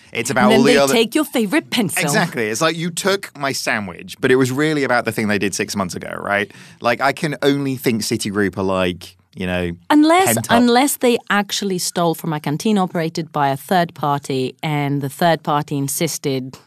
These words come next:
Speaker 2: that
Speaker 1: Okay, yeah. I
Speaker 2: I
Speaker 1: mean,
Speaker 2: just made that up, though.
Speaker 1: Yeah.
Speaker 2: Because I am completely distracted by something that just flashed up, uh,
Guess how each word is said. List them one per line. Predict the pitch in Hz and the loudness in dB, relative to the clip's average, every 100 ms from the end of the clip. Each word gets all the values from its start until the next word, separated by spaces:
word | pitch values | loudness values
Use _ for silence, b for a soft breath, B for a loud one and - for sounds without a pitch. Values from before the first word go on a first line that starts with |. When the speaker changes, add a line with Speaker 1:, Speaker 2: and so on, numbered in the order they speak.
| - | -10
Speaker 2:
that | 160 147 139 - - | 0 2 2 -2 -2
Speaker 1:
Okay, | 143 135 120 85 85 | -2 -2 -4 -6 -6
yeah. | 101 85 - b b | -8 -8 -12 b b
I | 202 | 0
Speaker 2:
I | |
Speaker 1:
mean, | 208 | 2
Speaker 2:
just | 254 | 2
made | 254 208 | 2 2
that | 180 160 | 2 2
up, | 143 | 0
though. | 135 - 151 | -4 -6 -2
Speaker 1:
Yeah. | 170 107 92 B B - | 0 0 -2 B B -6
Speaker 2:
Because | 240 - 214 185 - - | -2 2 2 0 -8 0
I | 233 277 | 2 2
am | 220 190 - | 0 -4 -6
completely | - 202 196 - 320 359 - 220 165 | 2 2 2 0 2 4 2 0 0
distracted | 147 165 - 165 151 143 139 139 - | 0 -4 0 0 0 -4 -4 -4 -6
by | - 175 | -2 0
something | 220 196 185 | 2 0 0
that | 160 160 | -2 -4
just | 185 - | -6 0
flashed | 240 240 - | 2 2 2
up, | 165 143 - B B B B | 2 2 -4 B B B B
uh, | 165 165 | 0 0